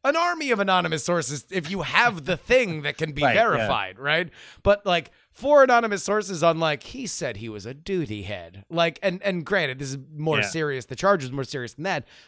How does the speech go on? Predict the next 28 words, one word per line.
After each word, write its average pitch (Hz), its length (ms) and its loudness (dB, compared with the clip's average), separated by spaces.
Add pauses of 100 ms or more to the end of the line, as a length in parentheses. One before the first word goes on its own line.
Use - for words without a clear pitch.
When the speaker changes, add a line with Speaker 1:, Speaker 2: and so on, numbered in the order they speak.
(100)
Speaker 1:
But 202 120 2
essentially, 185 680 0
that's 143 180 -4
Speaker 2:
But - 20 -4
Speaker 1:
what - 80 -2
Speaker 2:
you - 60 0
Speaker 1:
that - 60 -4
Speaker 2:
can't, - 80 0
you 240 40 4
Speaker 1:
reporting 202 280 2
Speaker 2:
can't 214 120 2
Speaker 1:
is. - 60 -14
Speaker 2:
corroborate 135 400 2
'em. 87 80 -12
No, 147 100 0
I 143 140 2
agree. 123 260 -2
If, 117 160 -8
Speaker 1:
Yeah. 175 120 0
Speaker 2:
like, 147 100 -2
when-, 175 160 -2
whenever 185 240 2
anybody 151 320 0
does 123 240 2
that 117 120 2
and 107 80 -4
they're 117 80 -4
like, 110 280 -2